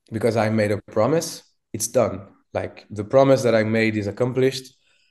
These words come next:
My mission is accomplished. It's finished. And that's a chapter I'm closing.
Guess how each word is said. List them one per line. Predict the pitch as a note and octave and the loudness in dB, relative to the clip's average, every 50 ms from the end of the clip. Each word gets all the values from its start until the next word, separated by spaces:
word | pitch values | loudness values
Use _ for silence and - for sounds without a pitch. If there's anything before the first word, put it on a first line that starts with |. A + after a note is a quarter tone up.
| _ _ | _ _
My | - G2 G2 | -2 0 2
mission | G#2+ A#2 A2 A2 B2 A2+ | 2 2 2 0 0 0
is | G#2+ G2+ G2+ - - | 0 -2 -4 -6 -10
accomplished. | - G#2 G#2 A#2+ A#2+ A#2 B2 B2+ B2+ B2 - | -12 -8 -4 -2 -2 0 0 0 -2 -2 -2
It's | G2 - - | -8 -8 -4
finished. | - A#2 A#2+ C#3+ D#3+ D#3 - - - _ _ _ _ _ _ _ _ _ _ - | -2 0 0 0 0 -2 -6 -14 -18 _ _ _ _ _ _ _ _ _ _ -2
And | - A2 A2 G#2 G2+ G2+ G2 - - - _ - | 0 2 2 2 0 -2 -6 -8 -16 -20 _ -6
that's | - A2 B2 A#2+ - - | 0 4 4 4 4 0
a | A#2 | -6
chapter | A2 - B2+ A#2 A2 - - A#2 A2 G#2+ G#2 G#2+ - - _ _ _ _ _ _ _ _ _ _ _ _ - | -4 0 2 2 2 0 -2 -2 -2 -2 -2 -6 -10 -20 _ _ _ _ _ _ _ _ _ _ _ _ -4
I'm | A2 A2+ A2 | -4 -2 -2
closing. | - C3 A#2+ A2+ G#2 G2+ F#2 | 2 2 4 4 2 0 -2